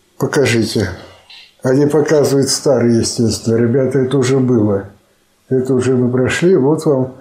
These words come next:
колдоговор. Если у вас есть, кладите рядом и будем смотреть". По закону комиссия <coughs> формируется из двух сторон. Значит, в ко-, работа комиссии.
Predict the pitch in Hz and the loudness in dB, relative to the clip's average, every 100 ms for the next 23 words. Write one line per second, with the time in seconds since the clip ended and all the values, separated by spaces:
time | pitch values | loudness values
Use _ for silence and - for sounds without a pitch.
0 | - - 135 147 135 135 135 131 117 147 | -20 -6 0 2 2 2 2 2 2 2
1 | - 151 147 139 180 202 202 - 147 131 | 2 2 2 2 2 2 0 0 0 2
2 | 131 139 139 190 190 185 - - _ _ | 2 2 2 4 4 2 -2 -14 _ _
3 | _ _ _ 170 180 180 - - - - | _ _ _ 2 2 0 -6 -18 -18 -20
4 | _ _ _ - - 135 151 147 151 - | _ _ _ -20 -6 0 2 2 0 0
5 | 143 135 120 110 101 - - - _ - | -2 0 0 0 -2 -14 -20 -20 _ 0
6 | 139 147 190 190 185 165 165 156 - 165 | 2 2 4 2 2 2 2 2 2 2
7 | - 214 220 - - - - - 151 143 | 2 2 0 0 -8 -14 -14 -2 0 2
8 | 156 160 151 147 143 139 147 143 - 131 | 4 4 2 2 0 2 0 0 0 2
9 | 165 180 180 - - - - - - 156 | 4 4 0 -6 -12 -10 -12 -14 -2 0
10 | 139 - - 175 147 135 139 143 160 165 | 0 0 2 2 2 0 2 2 2 2
11 | 165 156 160 147 135 107 120 | 2 2 2 4 2 2 0